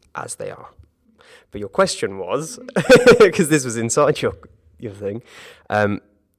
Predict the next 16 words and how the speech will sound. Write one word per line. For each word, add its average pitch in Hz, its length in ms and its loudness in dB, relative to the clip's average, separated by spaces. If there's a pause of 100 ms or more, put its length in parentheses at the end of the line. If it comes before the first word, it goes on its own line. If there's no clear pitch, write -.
(400)
what 131 100 -8
was 131 80 -8
your 123 80 -4
question? - 320 -14 (220)
Um, - 220 -4 (1120)
did 135 140 4
I 117 100 10
face 110 260 4
any 104 300 -2 (1200)
mental 104 220 -4
health 107 180 -6
struggles? 107 440 -12 (480)
Uh, 139 200 4
yeah, 254 140 2 (640)
yeah, - 220 -2 (340)
absolutely. 117 560 -6